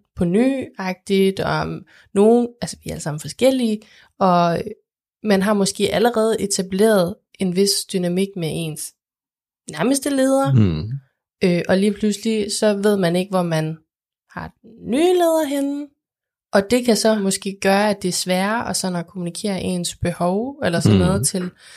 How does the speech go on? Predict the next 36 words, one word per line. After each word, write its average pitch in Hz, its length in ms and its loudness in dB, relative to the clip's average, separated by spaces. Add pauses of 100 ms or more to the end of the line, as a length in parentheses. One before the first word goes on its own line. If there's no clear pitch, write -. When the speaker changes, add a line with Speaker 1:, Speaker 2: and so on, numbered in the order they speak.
(200)
Speaker 1:
til 208 160 -2
ens 202 260 0
leder. 208 360 2 (520)
Øh, 170 300 -2 (100)
hvis 190 220 0
nu 214 100 4
lederen 196 320 4
for 190 100 -6
eksempel 175 320 -2
kommer 170 220 -4
og 160 60 -4
så 175 120 -6
siger, 170 300 -6 (380)
"Jeg 185 80 -2
har 180 40 0
brug 196 160 -2
for, - 60 -12
at - 40 -8
du 185 40 -8
gør 180 140 -2
alt 175 240 -4
det 165 100 -6
her 165 140 -10 (500)
på 127 60 4
én 110 180 6
Speaker 2:
Mm. 82 60 -4
Speaker 1:
gang." 80 320 -4
Speaker 2:
<laughs> - 1200 -2 (520)
Ja. - 80 2
Speaker 1:
Ikke? - 240 -8 (100)
Sådan 180 220 -2
lige 175 280 0
sort-hvidt 185 440 -2 (100)
optegnet 180 480 -4
her. 82 200 2
Speaker 2:
Ja. 135 60 -2